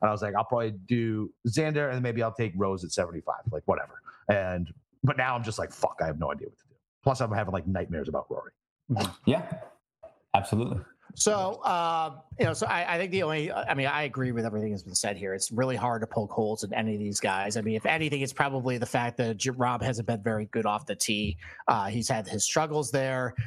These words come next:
Speaker 3: Uh, it seems like Scotty hit a little bit of his putter, kind of got a little shaky at match play. I guess that's another nitpick with him. Uh, obviously, the pressure with Rory. I, I guess my question is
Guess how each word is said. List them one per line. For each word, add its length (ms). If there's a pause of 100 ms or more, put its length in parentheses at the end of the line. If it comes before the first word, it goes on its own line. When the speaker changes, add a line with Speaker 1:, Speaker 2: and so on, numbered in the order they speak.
(180)
Speaker 3:
Uh, 160
it 60
seems 220
like 140
Scotty 560
hit 120
a 40
little 140
bit 100
of 60
his 160
putter, 440
kind 220
of 160
got 140
a 20
little 160
shaky 380
at 100
match 240
play. 80
I 60
guess 160
that's 160
another 220
nitpick 380
with 120
him. 260 (300)
Uh, 80
obviously, 320
the 100
pressure 260
with 140
Rory. 320 (240)
I, 220
I 20
guess 220
my 100
question 520
is 500